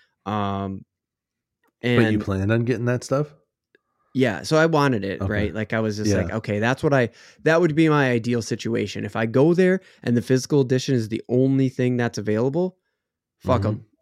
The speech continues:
Speaker 1: I'm going to download it." Like, I'm just like,
Speaker 2: Sure.
Speaker 1: I, if I can't get what I want with this, I love this game. I wanna collect it.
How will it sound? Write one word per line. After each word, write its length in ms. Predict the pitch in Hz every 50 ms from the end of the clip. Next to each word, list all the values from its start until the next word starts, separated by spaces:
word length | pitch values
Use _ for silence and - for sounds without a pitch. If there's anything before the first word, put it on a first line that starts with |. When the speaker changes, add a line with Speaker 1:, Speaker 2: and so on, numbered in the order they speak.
| - -
Speaker 1:
I'm 120 | 113 127
going 240 | 120 135 127 127 113
to 40 | 107
download 460 | 101 107 107 104 101 98 95 95 95
it." 160 | 90 - - -
Like, 380 | 110 110 107 110 107 - - - -
I'm 200 | 104 117 117 113
just 200 | 110 113 104 -
like, 100 | - 113
Speaker 2:
Sure. 180 | 104 92 87 85 -
Speaker 1:
I, 80 | 113
if 200 | 113 110 120 -
I 80 | 127 120
can't 240 | - - 135 127 -
get 140 | - 123 -
what 100 | 123 117
I 80 | 110
want 360 | 110 110 107 110 113 120 - -
with 160 | 120 123 -
this, 280 | - 131 139 139 - - -
I 80 | 107
love 520 | 110 110 113 113 117 123 123 131 127 123 117
this 180 | 127 127 120 -
game. 320 | - 123 117 120 120 117
I 120 | - 104 98
wanna 380 | 98 101 107 110 113 117 123
collect 380 | - - 127 123 120 120 - -
it. 180 | 123 120 -